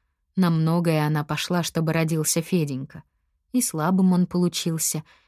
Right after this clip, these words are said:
и ритуалов пришлось много проводить. Не безрассудно его царица обожала, нет. Это вложение её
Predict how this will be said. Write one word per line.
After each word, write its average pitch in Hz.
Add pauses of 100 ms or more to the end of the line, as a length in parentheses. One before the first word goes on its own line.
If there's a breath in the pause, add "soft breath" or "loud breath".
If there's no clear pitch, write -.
(120 soft breath)
и 175
ритуалов 165
пришлось 180
много 180
проводить. 160 (920)
Не 202
безрассудно 190
его 156
царица 156
обожала, 156
нет. 190 (640 soft breath)
Это 254
вложение 220
её 139